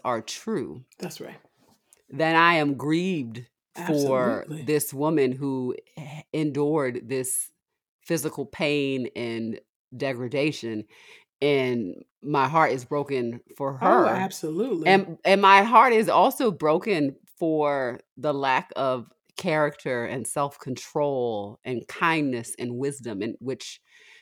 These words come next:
Speaker 1: uh, it takes in order to harm someone in that way for this, for this, for, for majors, if that is, if that's the case, if that is what it is, you know? So I think, you know, our, our empathy has to go first and foremost towards people who have been harmed, towards the victims.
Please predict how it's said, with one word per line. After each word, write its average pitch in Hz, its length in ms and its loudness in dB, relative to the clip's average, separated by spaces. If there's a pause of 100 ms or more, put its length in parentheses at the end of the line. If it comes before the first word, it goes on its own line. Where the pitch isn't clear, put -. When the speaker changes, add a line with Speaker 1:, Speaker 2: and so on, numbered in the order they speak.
(320)
Speaker 1:
uh, 127 200 -2
it 156 160 -4
takes 196 380 0
in 139 140 -4
order 135 180 -2
to - 100 -12
harm 139 320 0
someone 98 440 -8
in 110 140 -8
that 92 220 -12
way 95 200 -8
for 131 140 -12
this, 120 220 -10 (240)
for 139 100 -12
this, - 320 -10
for, 139 280 -2
for 147 160 -4
majors, 143 460 2
if 175 180 0
that 147 180 2
is, 127 120 -6 (100)
if 165 160 -2
that's 180 220 2
the - 60 -14
case, 143 320 -2
if 151 100 -6
that 208 160 6
is 170 140 2
what 151 200 2
it 135 120 -2
is, 123 300 2
you 131 80 -4
know? 123 200 -2 (360)
So 180 140 0
I 175 100 8
think, 226 300 0 (100)
you 180 100 4
know, 160 60 4
our, 143 200 4 (100)
our 156 160 4
empathy 220 400 0
has 156 240 0
to 151 100 -6
go 127 400 0 (340)
first 165 280 2
and 143 160 -6
foremost 143 480 0
towards 127 760 -4 (360)
people 160 260 -2
who 143 140 -2
have 123 160 -4
been 113 100 -6
harmed, 135 420 -2
towards 123 440 -4
the 120 100 -6
victims. 233 640 -4